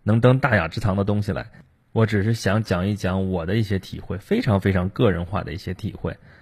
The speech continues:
啊，好吧，这个系列就算是开了个头，咱既然说四大名著嘛，那肯定是这个系列有四期。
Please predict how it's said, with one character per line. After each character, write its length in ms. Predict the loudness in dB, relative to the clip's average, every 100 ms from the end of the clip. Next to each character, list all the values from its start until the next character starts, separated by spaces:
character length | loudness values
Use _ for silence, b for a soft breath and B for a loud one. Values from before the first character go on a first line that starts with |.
| b b
啊， 300 | -2 -2 -6 b b b
好 160 | 4
吧， 220 | 4 2 2
这 120 | 0
个 80 | 0
系 220 | 0 4
列 160 | 4
就 140 | 4 4
算 180 | 4 4
是 160 | 2
开 220 | 2 4
了 80 | 4
个 80 | 4
头， 340 | 0 -2 -2 -6 b b
咱 220 | 0 2
既 100 | 4
然 160 | 4 4
说 220 | 2 2
四 160 | 2
大 160 | 2 2
名 180 | 0 -2
著 160 | -2
嘛， 180 | 0 -2
那 200 | -2 -4 -6 -16 -6
肯 240 | -2 0
定 200 | 2 0
是 160 | 0 -2
这 180 | -2 -2
个 80 | -2
系 160 | -2
列 140 | 0 -2
有 120 | -4
四 320 | -8 -4 -4
期。 380 | -4 -6 -6